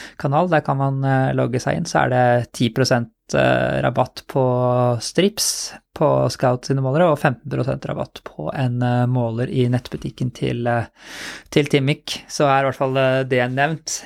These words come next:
Men det er jo gøy da med disse tallene, man må jo si det. Det er, eh, det er morsomt å se, og så er, og så gir det jo mening da, i forhold til prestasjonen din i, i Barcelona. Så det er jo ikke, det er jo ikke humbug heller å ta en laktatprofil,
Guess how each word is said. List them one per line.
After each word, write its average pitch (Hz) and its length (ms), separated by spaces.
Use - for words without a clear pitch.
Men 151 80
det 156 100
er 156 120
jo 190 140
gøy 151 360
da 127 140
med 139 120
disse 135 180
tallene, 131 320
man 135 80
må 135 80
jo 139 60
si 135 220
det. 127 220
Det 151 100
er, 127 160
eh, 123 240
det 131 100
er 135 40
morsomt 127 320
å 131 60
se, 151 180
og 175 120
så - 180
er, - 140
og 143 60
så 202 140
gir 151 220
det 170 100
jo 196 60
mening 160 400
da, 240 200
i 202 80
forhold 156 280
til 160 140
prestasjonen 135 580
din 143 140
i, 139 640
i - 20
Barcelona. 131 640
Så - 120
det 160 100
er 131 100
jo 120 80
ikke, 151 440
det 147 40
er 135 100
jo - 40
ikke 156 160
humbug 135 340
heller 131 400
å - 120
ta 139 200
en 139 80
laktatprofil, 156 640